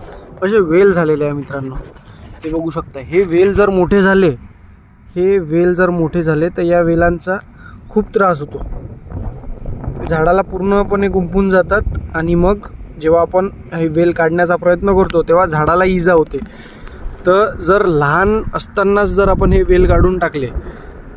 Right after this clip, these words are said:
तर त्याचा आपल्याला खूप मोठा फायदा इथे आपण, अ, आपल्याला भेटू शकतो. तर जर तुम्ही, अ, तुमच्याकडे पाऊस नसेल, उघाड असेल, तर अशा प्रकारे शेतात येऊन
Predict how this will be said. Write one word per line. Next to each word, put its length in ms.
तर 60
त्याचा 340
आपल्याला 280
खूप 220
मोठा 200
फायदा 320
इथे 200
आपण, 400
अ, 280
आपल्याला 320
भेटू 220
शकतो. 360
तर 220
जर 140
तुम्ही, 560
अ, 60
तुमच्याकडे 360
पाऊस 380
नसेल, 460
उघाड 280
असेल, 280
तर 100
अशा 200
प्रकारे 440
शेतात 340
येऊन 180